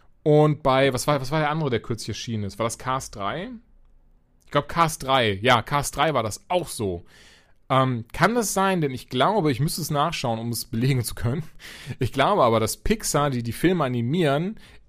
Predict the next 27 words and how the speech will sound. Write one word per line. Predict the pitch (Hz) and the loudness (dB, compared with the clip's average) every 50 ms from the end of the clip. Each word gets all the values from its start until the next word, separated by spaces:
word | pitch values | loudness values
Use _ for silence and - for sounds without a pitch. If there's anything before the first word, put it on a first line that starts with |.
| _ - | _ 2
immer | 170 208 226 196 | 4 4 4 4
darauf | 170 135 131 - - | 2 0 -2 -4 -4
achten, | - 170 175 - - - 151 | -4 -4 -4 -6 -6 -6 -4
dass | 120 120 113 - | -2 -2 -2 -2
sie | 120 110 104 | -6 -2 2
weltweit, | 110 127 160 196 190 139 123 127 117 127 156 196 220 214 - | 4 4 4 4 2 0 0 0 2 2 2 0 -2 0 2
weil | 147 143 131 | 2 2 4
sie, | 131 143 139 | 2 2 0
sie | 131 135 139 135 | 0 0 0 0
passen | - - - 170 165 - 170 | 0 2 2 2 0 0 2
ja | 156 143 135 | 2 2 2
zum | - - 135 | 0 -2 2
Beispiel | 123 123 127 123 - - - 123 113 110 | 4 4 4 2 0 -2 -2 -2 -2 -2
die | 156 165 | -2 -2
Schilder | - - - - 120 117 117 113 110 107 98 | -2 -2 0 2 2 4 4 4 4 2 0
an, | 107 107 107 | -2 -2 -2
dass | 107 104 98 | -2 -2 -4
sie | - 117 | -4 -2
in | 110 107 | -2 0
der, | 107 104 104 101 - - | 0 0 -2 -2 -6 -6
äh, | - 113 110 | -6 -6 -6
in | 107 107 | -4 -2
der | 107 | -2
lokalen | 104 104 101 - - 107 101 101 98 | -2 -2 -4 -4 -4 -4 -4 -4 -4
Sprache | - - - 104 98 95 - - 104 | -6 -8 -6 -6 -6 -6 -4 -6 -6
sind. | 98 98 101 101 98 98 | -4 -4 -2 -4 -4 -4
Sie, | - 110 110 110 110 113 | -4 -2 0 0 0 0